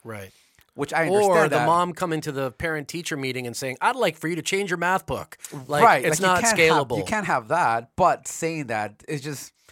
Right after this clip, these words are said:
Speaker 2: no matter how you try to, there's, there's a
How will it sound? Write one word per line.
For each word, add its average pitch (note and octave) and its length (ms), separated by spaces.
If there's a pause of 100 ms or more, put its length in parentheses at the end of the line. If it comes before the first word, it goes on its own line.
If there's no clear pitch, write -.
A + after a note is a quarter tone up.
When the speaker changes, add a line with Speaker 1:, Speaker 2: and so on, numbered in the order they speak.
(300)
Speaker 2:
no E3+ 100
matter F3+ 200
how D3+ 260
you C3+ 280 (100)
try D3 140
to, A#2+ 80 (300)
there's, D#3 300
there's - 220
a C#3+ 100